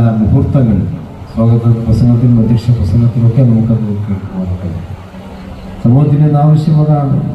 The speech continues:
ഐക്യമാണ്, സാഹോദര്യമാണ് ആവശ്യമായിട്ടുള്ളത്. അനൈക്യവും ഛിദ്രതയും ഉണ്ടാക്കുന്ന പ്രത്യാഘാതങ്ങൾ, ആ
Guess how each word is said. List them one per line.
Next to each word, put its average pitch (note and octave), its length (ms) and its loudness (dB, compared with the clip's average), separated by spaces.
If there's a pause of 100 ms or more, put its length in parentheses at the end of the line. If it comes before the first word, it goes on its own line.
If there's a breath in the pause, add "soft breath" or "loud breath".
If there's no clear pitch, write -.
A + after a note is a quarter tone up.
(140)
ഐക്യമാണ്, C3+ 540 2 (340)
സാഹോദര്യമാണ് C3 800 2 (180)
ആവശ്യമായിട്ടുള്ളത്. G2 960 -4 (1400)
അനൈക്യവും D#3 560 2
ഛിദ്രതയും E3 640 2
ഉണ്ടാക്കുന്ന D#3 480 0 (1500)
പ്രത്യാഘാതങ്ങൾ, E3 840 2 (640)
ആ D3+ 40 4